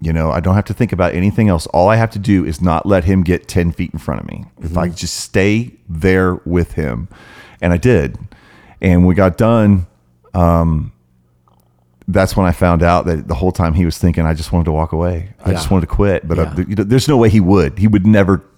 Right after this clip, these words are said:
Speaker 1: never do that. But in our minds, and I was like, "Dude," I said, "if you hadn't been here, I probably would've got six rounds."
Speaker 2: Oh, for sure.
Speaker 1: But you pushed me 'cause I didn't want the shame.
Speaker 2: Yeah.
Speaker 1: I didn't want the shame of saying, "You know what? We show-, we both showed up here today.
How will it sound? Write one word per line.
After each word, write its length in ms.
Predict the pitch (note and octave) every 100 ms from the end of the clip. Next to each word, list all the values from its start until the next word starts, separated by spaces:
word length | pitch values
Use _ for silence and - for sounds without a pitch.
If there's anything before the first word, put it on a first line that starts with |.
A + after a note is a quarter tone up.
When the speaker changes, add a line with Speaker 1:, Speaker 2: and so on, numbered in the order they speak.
| -
Speaker 1:
never 240 | G2+ F#2
do 160 | E2+ C#3
that. 160 | G2+
But 140 | F2+ -
in 100 | A2+
our 120 | G2
minds, 520 | F#2+ A#2+ D#3+ G2 F#2+ - - -
and 120 | - G2+
I 60 |
was 120 | G#2
like, 220 | G2+ G2 E2+
"Dude," 400 | A2+ G2+ D#2+ - - - _
I 80 | F2+
said, 180 | - F#2
"if 100 | E2
you 160 | G#2
hadn't 220 | A#2 A#2+ A2
been 180 | C3 C3+
here, 380 | G2+ F2 E2 E2
I 60 | D#2+
probably 220 | - A2
would've 140 | G#2 F#2+
got 140 | F2+
six 340 | - G#2 -
rounds." 420 | F2 D2+ A#1 A1+ -
Speaker 2:
Oh, 120 | G#2
for 140 | -
sure. 380 | G2 - F#2+ D2 _
Speaker 1:
But 240 | F2 F#2 -
you 400 | F#2 E2+ E2+ F#2+
pushed 360 | G2 A2+ D3+ -
me 120 | G2
'cause 140 | F2+ G2
I 60 | G#2+
didn't 140 | E3
want 120 | D#3
the 60 | -
shame. 520 | - E3 G#3+ F2 D2+ -
Speaker 2:
Yeah. 260 | G2 E2 C#2 _
Speaker 1:
I 60 | A2
didn't 120 | E3
want 120 | F3
the 60 | C3+
shame 340 | - D#3+ D#3
of 80 | A2
saying, 320 | - A#2 A2
"You 60 | G2+
know 120 | A2
what? 220 | A2 A#2+
We 100 | G2+
show-, 300 | F#2+ - A2 G2
we 100 | G2
both 220 | F2+ B2+
showed 240 | - B2 A#2
up 180 | A#2+
here 120 | - F2+
today. 480 | E2 E2+ E2 E2+